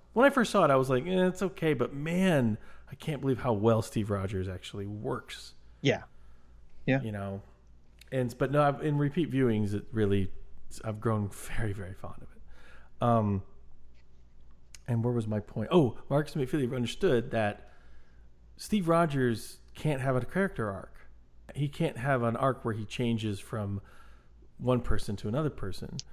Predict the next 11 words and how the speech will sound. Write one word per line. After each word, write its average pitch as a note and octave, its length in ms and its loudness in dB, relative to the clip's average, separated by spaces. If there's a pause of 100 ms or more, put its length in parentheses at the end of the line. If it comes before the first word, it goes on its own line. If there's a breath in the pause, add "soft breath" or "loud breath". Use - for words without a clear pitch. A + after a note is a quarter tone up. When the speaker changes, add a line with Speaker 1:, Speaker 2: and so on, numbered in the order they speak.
Speaker 2:
Mm-hmm. B2 220 4
Speaker 1:
which A2+ 180 -4
is A2 60 -6
what A#2+ 100 4
all A#2+ 260 6
movies A2 460 6
do A2+ 460 4
with D#3 160 0
their G2+ 160 0
main G3 260 -2
character. - 600 -4